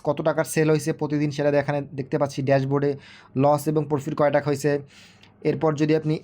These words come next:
স্টক লিস্টে যান, এখানে আপনি দেখতে পারবেন যে কতগুলো প্রোডাক্ট আপনার স্টকে আছে, যেমন চিকেন বার্গার, এই যে দেখেন নব্বইটা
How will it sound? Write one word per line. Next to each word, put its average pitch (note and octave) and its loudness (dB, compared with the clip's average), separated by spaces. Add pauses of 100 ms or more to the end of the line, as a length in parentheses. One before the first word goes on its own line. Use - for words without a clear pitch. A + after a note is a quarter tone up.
স্টক E3 0
লিস্টে D3+ 0
যান, D3 2
এখানে C#3+ -2
আপনি D3 -6
দেখতে C#3+ -2
পারবেন C#3 -2
যে C#3 -4
কতগুলো D3 0 (100)
প্রোডাক্ট D3 0
আপনার C#3+ -2
স্টকে C#3 -2
আছে, C3+ 0
যেমন C3+ -4
চিকেন D3 -4
বার্গার, C#3 2 (600)
এই C#3 -2
যে C#3+ 2
দেখেন C#3 2
নব্বইটা C#3+ 2